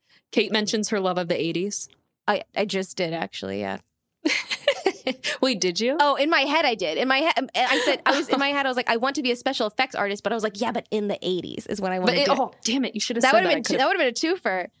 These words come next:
Speaker 1: Uh,
Speaker 2: Doesn't count
Speaker 1: yeah.
Speaker 2: if it's just in my brain.
Speaker 1: Oh, that's fine. Kate mentions someone's queer.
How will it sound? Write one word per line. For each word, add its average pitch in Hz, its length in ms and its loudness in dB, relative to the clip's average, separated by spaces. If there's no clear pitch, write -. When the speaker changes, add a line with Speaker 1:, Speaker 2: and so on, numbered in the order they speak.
Speaker 1:
Uh, 226 440 -2
Speaker 2:
Doesn't 262 240 0
count 294 180 4
Speaker 1:
yeah. 165 60 4
Speaker 2:
if 156 60 2
it's 220 140 -4
just 226 180 0
in 220 60 0
my 208 100 0
brain. 180 460 -2
Speaker 1:
Oh, 175 380 0
that's 170 160 -8
fine. 151 440 -6
Kate 233 200 0
mentions 208 380 -2
someone's 180 340 -2
queer. 156 420 -4